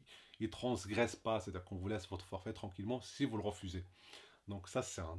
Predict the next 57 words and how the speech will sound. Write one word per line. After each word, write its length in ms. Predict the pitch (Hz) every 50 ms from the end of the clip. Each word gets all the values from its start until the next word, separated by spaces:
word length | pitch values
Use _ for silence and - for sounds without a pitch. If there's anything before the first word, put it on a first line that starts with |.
| 92
défaut 340 | 104 139 160 165 - 170 165
parce 140 | 165 135 -
que 80 | -
vous 40 | 107
êtes 140 | 101 98 -
obligé 180 | 131 117 104 92
de 60 | 104
faire 220 | 92 - 92 92
la 80 | 98 98
démarche. 500 | 98 113 107 101 110 123 139 135 - - - - - - -
Mais 60 | 101
encore 200 | 101 - - 104
une 80 | 107
fois, 140 | 101 - 113
comme 160 | - 127 110
j'ai 140 | 104 95 101
dit 100 | 95 107
chez, 680 | 101 - - 104 104 101 101 101 104 104 101 101 107 104 -
dans 160 | 104 101 104
une 220 | 92 101 101 101
autre 180 | 110 107 - 107
vidéo 320 | 101 95 98 104 120 127
sur 160 | 123 - -
la 80 | 90 90
fibre 380 | 90 - - 139 143 139 110 98
de 60 | 87
chez 120 | 87 -
S 120 | 90 - -
F 120 | 95 - 123
R, 120 | 131 135 - - - - - - - - - - _ _ _
on 180 | - 104 107 107
vous 120 | 98 110
donne 160 | 110 104 95 90
le 80 | 90
choix, 320 | 87 - - 117 120 120 113
donc 160 | 107 101 95
il 60 | -
faut 140 | - - 95
prendre 580 | - - - 113 113 117 113 107 95 92 - - - - _ _ _ _ -
votre 220 | 113 - - -
courage 320 | - - 104 104 101 95
à 60 | 92 92
deux 160 | 92 95 95
mains, 260 | 98 117 120 120 - -
aller 180 | - 113 120 113
sur 160 | - - 104
l'application 800 | 98 95 92 - 101 92 - 101 92 90 - - 107 110 110 - _ -
et 80 | 117 107
refuser 600 | 90 98 120 113 - 107 104 95 92 101 107 104
le 160 | 95 92 90
truc. 400 | - - - 92 90 - - - _ _ - - _ -
Et 40 | 104
refuser 400 | 101 104 98 - - 95 104 117
l'option 320 | 107 110 110 - - 110
qu'on 140 | 98 - 110
vous 140 | 95 101 98
propose. 400 | - - 95 - - 95 92 92